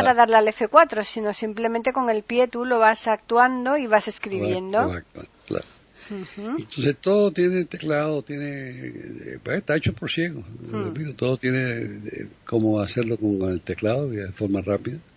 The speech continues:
Speaker 1: Hmm.
Speaker 2: Y, y hay mucho más que explorar, pero yo creo que por lo menos esto les da una idea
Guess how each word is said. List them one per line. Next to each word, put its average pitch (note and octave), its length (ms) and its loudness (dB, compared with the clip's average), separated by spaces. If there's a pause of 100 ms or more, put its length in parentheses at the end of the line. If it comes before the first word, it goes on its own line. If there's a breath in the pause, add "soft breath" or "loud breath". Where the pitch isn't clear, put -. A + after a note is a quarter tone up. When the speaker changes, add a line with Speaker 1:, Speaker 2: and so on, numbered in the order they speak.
(120)
Speaker 1:
Hmm. F#3 240 -8 (200)
Speaker 2:
Y, D#2+ 380 -6 (100)
y F2 380 -10
hay G#2+ 140 2
mucho C#3+ 260 0
más C#3+ 160 2
que - 140 -2
explorar, D#3 460 -2
pero A#2+ 140 -6
yo G#2+ 140 -4
creo A#2+ 240 -2
que A#2+ 240 -4 (480 soft breath)
por B2 80 -2
lo A2+ 80 2
menos C3+ 180 2
esto C3+ 160 -4
les A#2+ 180 -2
da B2 120 -2
una B2+ 120 -6
idea A#2+ 380 -4